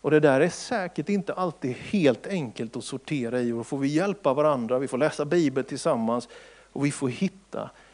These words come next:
vad är det att gå på Guds löften? Och vad är det att stå emot djävulens lögner? För det är den kampen som pågår inom oss som troende i det som är faktiskt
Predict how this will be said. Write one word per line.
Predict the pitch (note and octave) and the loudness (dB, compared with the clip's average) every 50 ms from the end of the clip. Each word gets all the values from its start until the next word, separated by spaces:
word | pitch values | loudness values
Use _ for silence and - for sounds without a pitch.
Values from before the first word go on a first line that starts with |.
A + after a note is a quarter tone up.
| - _ _ | -20 _ _
vad | D3 E3 - | 2 4 4
är | F3 D3 B2 | 4 2 2
det | B2 B2+ | 2 0
att | B2+ C3 C#3+ | -2 -2 0
gå | E3 E3+ C#3 B2+ | -2 -2 -2 -2
på | A#2+ - B2+ | -2 -4 -4
Guds | B2+ C3 A#2+ - - - | -4 -4 -6 -6 -8 -4
löften? | D3 C#3+ E3 D#3+ - - - _ - C#3+ E3+ F#3+ F#3+ - - - - | -2 -2 -2 -2 -4 -12 -12 _ -8 -6 -6 -6 -8 -12 -16 -20 -20
Och | _ - D#3 C#3+ | _ -6 -4 0
vad | C#3+ D#3+ D#3 | 0 0 0
är | C3+ A#2+ A#2+ | 0 0 -2
det | A#2+ | -2
att | A#2+ A#2+ | -4 -4
stå | - - - C3 C3+ | -6 -4 0 0 0
emot | C#3 C#3+ C#3 B2 A#2 A2+ - | 2 2 0 0 -2 -4 -6
djävulens | B2+ C3+ C3+ C#3+ C3 A#2+ A#2 A2+ A2 G#2+ - | -4 -2 -2 -2 -2 -4 -6 -6 -8 -6 -6
lögner? | A#2+ B2 B2+ C3 B2 A2 A#2+ - - - - _ _ _ _ _ _ _ _ _ _ _ _ | -4 -4 -4 -4 -8 -10 -12 -16 -18 -18 -20 _ _ _ _ _ _ _ _ _ _ _ _
För | - C3+ | -4 0
det | B2+ C3 | 4 4
är | C3 C3 | 4 4
den | C#3+ C#3 B2 B2 | 4 0 0 -4
kampen | - - - E3 B2+ A2 G#2 - B2+ A#2 | -6 -6 -6 -6 -6 -8 -10 -10 -12 -10
som | G#2 - A#2+ A2+ | -10 -10 -10 -10
pågår | - - E3+ D#3 D3 C3 B2 A#2+ A#2 A#2 - - - _ _ _ | -6 -2 0 0 2 0 0 -4 -6 -6 -8 -12 -20 _ _ _
inom | - E3+ D#3 D#3+ C#3+ B2 A2+ A#2 C#3 | -2 -2 -2 -2 -2 -4 -4 -4 -4
oss | D3+ C3 - | -4 -6 -6
som | - - A#2 A#2 | -8 -8 -8 -8
troende | - - - C#3+ C#3+ C3+ A#2+ A#2 A2+ G#2+ G#2+ G2+ - - - _ _ _ _ - | -8 -6 -4 -4 -4 -4 -4 -6 -6 -8 -8 -10 -12 -14 -20 _ _ _ _ -6
i | C3+ B2 | -4 -4
det | A2+ A#2+ A2 G#2 F2+ - _ | -2 -2 -4 -4 -6 -12 _
som | - - - A#2 A#2 | -12 -10 -8 -8 -6
är | A2+ G#2 F#2 - - | -8 -8 -12 -14 -20
faktiskt | - - - - - - - - - - | -16 -16 -16 -16 -14 -16 -16 -16 -16 -18